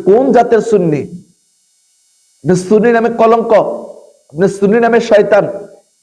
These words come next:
আহলে সুন্নাত ওয়াল জামাত দাবি করেন, আবার গীবত করেন। লজ্জা শরম বলতে কিছু নেই আপনাদের। গিয়াসউদ্দিন তাহরি সাহেব তো গতকাল এসে যে বিষয়টা ক্লিয়ার করেছেন।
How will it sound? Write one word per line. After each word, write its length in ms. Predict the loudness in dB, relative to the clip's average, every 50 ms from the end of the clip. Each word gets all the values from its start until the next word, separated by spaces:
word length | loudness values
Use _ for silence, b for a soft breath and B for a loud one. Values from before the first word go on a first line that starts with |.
| _ _ _ _ _ _ _ _ _ _ _ _ _ _ _ _ _ _ _ _ _ _ _ _ _ _ _ _ _ _ _ _ _ _ _ _ -4
আহলে 280 | -2 0 2 2 2 0
সুন্নাত 240 | 0 0 -2 0 2
ওয়াল 140 | 2 2 2
জামাত 220 | 2 2 2 2
দাবি 240 | 2 2 2 2 2
করেন, 300 | 2 2 2 2 2 0
আবার 300 | 0 -2 0 0 0 0 -2 B B B B B B -2 0
গীবত 360 | 2 2 2 0 0 -2 0
করেন। 300 | 0 2 2 2 0 -2 -8 -14 -14 _ _ _ _ _ _ _ _ _ _ _ _ -2 0
লজ্জা 320 | 0 0 0 0 -2 -2
শরম 300 | 0 2 0 2 2 2
বলতে 240 | 0 0 0 -2 -2
কিছু 280 | -2 -2 -2 -2 -2
নেই 140 | 0 2 2
আপনাদের। 400 | 0 0 -2 -4 -4 -2 -2 -2 -4 -6 -16 _ _ _ _ _ _ _ _ _ _ _ _ _ _ _ _ _ _ _ _ _ _ _ -2 0
গিয়াসউদ্দিন 460 | 2 2 2 2 0 0 -2 -2 -2
তাহরি 360 | 0 0 0 2 2 2 2 2
সাহেব 220 | 2 0 0 0 0 0
তো 100 | 0 2 2 2 2 2 2
গতকাল 480 | 2 0 0 0 0 0 0 2 2 0
এসে 540 | 0 0 0 -2 -2 -2 -2 -10 -18 -20 -20 -10 -2
যে 80 | -2 -2
বিষয়টা 400 | 0 0 -2 0 0 0 0 0
ক্লিয়ার 340 | 0 0 2 2 2 2 0
করেছেন। 460 | 0 -2 -2 -2 -2 -4 -8 -10